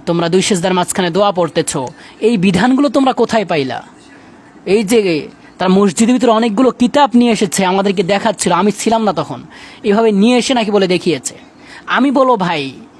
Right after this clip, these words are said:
আপনি যে কিতাবগুলো মসজিদের ভিতরে এনেছিলেন, আমি জানি না কি কিতাবগুলো এনেছিলেন,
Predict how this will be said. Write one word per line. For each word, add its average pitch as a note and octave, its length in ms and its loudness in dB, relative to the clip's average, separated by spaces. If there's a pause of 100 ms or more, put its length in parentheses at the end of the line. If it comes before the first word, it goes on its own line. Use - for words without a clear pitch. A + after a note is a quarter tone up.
(220)
আপনি B3+ 380 0
যে A#3+ 160 0
কিতাবগুলো A3+ 520 0
মসজিদের G#3 420 0
ভিতরে G3 320 0
এনেছিলেন, E3+ 640 0 (680)
আমি F3+ 180 0
জানি G3+ 200 0
না A#3 100 0
কি A#3 140 -4
কিতাবগুলো F3+ 420 0
এনেছিলেন, C#3 560 -4